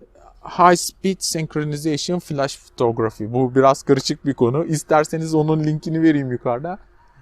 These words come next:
Ne demek, e, istedim, onu videoya tıklar izlersiniz. Fotoğrafta bu önemli. Flash takılabiliyor,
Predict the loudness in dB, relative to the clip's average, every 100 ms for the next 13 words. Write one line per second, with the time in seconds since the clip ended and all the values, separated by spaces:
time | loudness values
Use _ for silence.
0 | _ -6 0 0 0 -2 -6 -12 -6 -4
1 | -2 -4 -8 -14 -8 -6 -4 -6 -4 -4
2 | -4 -12 -14 -12 -6 -2 -2 -2 -6 -10
3 | _ _ -10 2 2 2 -2 -2 0 0
4 | -4 -12 -12 -14 -20 _ _ _ _ _
5 | _ _ _ _ _ _ _ _ _ _
6 | _ _ _ 0 2 4 4 2 2 2
7 | 2 0 _ _ -6 0 2 2 -2 0
8 | -2 -2 -6 -8 _ -6 0 0 2 0
9 | 0 0 0 0 -2 -2